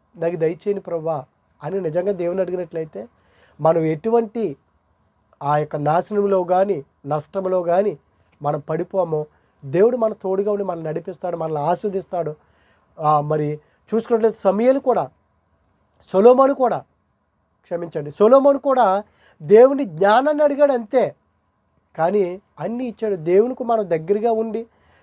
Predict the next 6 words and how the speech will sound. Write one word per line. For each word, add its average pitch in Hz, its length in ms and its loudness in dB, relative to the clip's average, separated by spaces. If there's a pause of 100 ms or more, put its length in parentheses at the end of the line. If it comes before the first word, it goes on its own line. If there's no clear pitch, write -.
(100)
దేవుని 202 460 4
చిత్తానుసారంగా 240 480 -4
మనం 226 160 -4
నడుచుకున్నట్లయితే 196 960 -6 (220)
ఆయన 170 240 -4
ఆస్వాదిస్తాడు. 160 720 -6